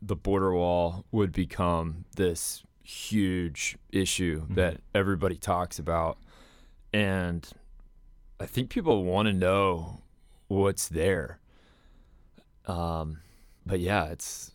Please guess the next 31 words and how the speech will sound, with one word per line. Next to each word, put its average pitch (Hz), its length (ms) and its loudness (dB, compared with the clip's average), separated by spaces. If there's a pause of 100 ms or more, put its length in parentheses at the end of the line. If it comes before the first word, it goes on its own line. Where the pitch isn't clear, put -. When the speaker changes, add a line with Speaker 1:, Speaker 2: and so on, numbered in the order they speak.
(140)
Speaker 1:
it, 90 220 -2
it's 87 200 -4
crazy 98 500 2
to - 180 -8
me 82 120 -4
how, 85 260 -2 (120)
how 87 160 0
big 90 360 0
it's, - 340 -10
it's 92 180 -4
blown 90 460 0
up. 90 420 0
Speaker 2:
Mm-hmm. 95 200 -2 (140)
Speaker 1:
And 85 300 -2
it's 82 200 -6
kind 98 200 2
of 87 120 0
intimidating, 85 720 -2
to - 100 -14
be 85 120 -2
honest, 87 560 0 (800)
to 98 220 2
release 95 380 2
a 120 40 0
film 95 280 0
about 87 300 -2
such - 220 0
a 92 40 -8
controversial 90 720 -2
topic. - 640 -4 (1160)
But 95 440 2